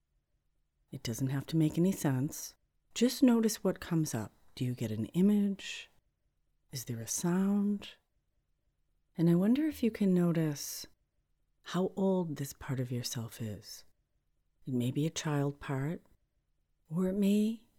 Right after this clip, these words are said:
be an aspect of your older self. This is the part of yourself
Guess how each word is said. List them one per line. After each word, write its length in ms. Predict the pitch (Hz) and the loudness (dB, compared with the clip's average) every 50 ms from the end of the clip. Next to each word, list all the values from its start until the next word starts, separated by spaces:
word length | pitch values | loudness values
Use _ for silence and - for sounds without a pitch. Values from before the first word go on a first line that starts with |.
| _ - - _ _ _ | _ -20 -20 _ _ _
be 140 | 214 208 208 | 4 6 6
an 80 | 196 | 6
aspect 560 | 180 170 170 147 - - - 156 156 - - | 6 4 2 0 -4 -4 -6 -6 -6 -4 -4
of 160 | 160 151 147 160 | -4 -2 0 -2
your 160 | 151 151 - - | -2 -2 -2 -4
older 260 | 170 170 165 147 139 | -4 -4 -4 -6 -6
self. 480 | - - - 95 - - - - - _ _ _ _ _ _ _ _ _ _ _ _ _ _ _ _ _ _ _ _ _ _ _ _ _ _ _ _ _ _ _ _ _ _ _ _ _ _ _ _ _ _ _ _ _ _ _ _ _ _ _ _ _ _ _ _ _ _ _ _ | -8 -8 -10 -10 -12 -14 -20 -20 -20 _ _ _ _ _ _ _ _ _ _ _ _ _ _ _ _ _ _ _ _ _ _ _ _ _ _ _ _ _ _ _ _ _ _ _ _ _ _ _ _ _ _ _ _ _ _ _ _ _ _ _ _ _ _ _ _ _ _ _ _
This 280 | 160 160 165 165 - - | 0 2 2 2 2 0
is 140 | 185 180 - | -2 -2 -2
the 60 | 214 | -4
part 240 | 208 - 202 185 175 | -2 0 0 0 2
of 120 | 175 160 | 2 0
yourself 560 | 160 156 151 - - 139 131 131 127 - - | 0 0 0 -2 -2 -2 -4 -4 -6 -8 -14